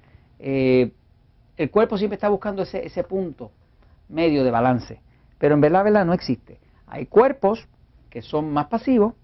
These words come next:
que están muy lentos, y hay cuerpos que están excitados. Por ejemplo, el sistema nervioso pasivo tiene una tendencia, no quiero decir que sea, tiene una tendencia al hipotiroidismo. Por años, yo he trabajado con personas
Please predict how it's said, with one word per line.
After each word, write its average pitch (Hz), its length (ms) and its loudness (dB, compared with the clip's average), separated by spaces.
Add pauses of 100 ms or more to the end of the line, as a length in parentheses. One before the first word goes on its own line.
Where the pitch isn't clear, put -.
(160)
que - 100 -14
están 120 220 0
muy 147 300 4
lentos, 202 420 2 (280)
y 127 60 -8
hay 127 80 -4
cuerpos 220 320 -8
que 139 80 -18
están 185 360 -10
excitados. 127 500 -4
Por 127 100 -8
ejemplo, 120 240 -10 (280)
el 127 300 -2
sistema 160 300 -4
nervioso 190 300 2
pasivo 190 440 -2
tiene 156 220 -6
una 180 160 -2
tendencia, 156 840 2 (200)
no 117 120 -6
quiero 160 160 4
decir 180 180 0
que 151 100 -2
sea, 156 220 -4
tiene 147 160 -8
una 349 80 -2
tendencia 185 400 -8
al 143 140 -8
hipotiroidismo. 131 1040 -6 (1120)
Por 131 140 -2
años, 196 480 -2 (480)
yo 120 80 -10
he - 20 -8
trabajado 170 480 0
con 143 120 -6
personas 208 480 -6